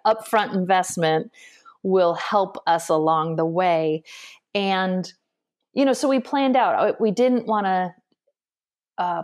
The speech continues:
put ourselves or our home in jeopardy in d-, starting something new because you don't know. Everybody says it's a great idea when they're encouraging you,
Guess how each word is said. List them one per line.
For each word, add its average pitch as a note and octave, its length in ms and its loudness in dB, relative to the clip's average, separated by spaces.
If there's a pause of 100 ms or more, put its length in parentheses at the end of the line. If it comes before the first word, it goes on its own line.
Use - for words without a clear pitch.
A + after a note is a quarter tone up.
(120)
put A3+ 200 -2
ourselves F#3+ 720 0
or F3 60 4
our E3+ 240 2
home F#3+ 320 -2
in F3 160 -4
jeopardy E3+ 880 0
in E3+ 200 -2
d-, F#3 180 2
starting F3 420 0
something E3+ 420 -4
new E3+ 160 -2
because F#3 280 -2
you A3+ 100 2
don't B3 300 -2
know. D3+ 140 -6
Everybody B3 500 0
says F#3+ 240 0
it's F3 160 -2
a F3 60 -4
great F3 260 0
idea E3 340 2
when D#3+ 140 -2
they're D#3+ 160 -2
encouraging F3 580 -2
you, A3+ 240 0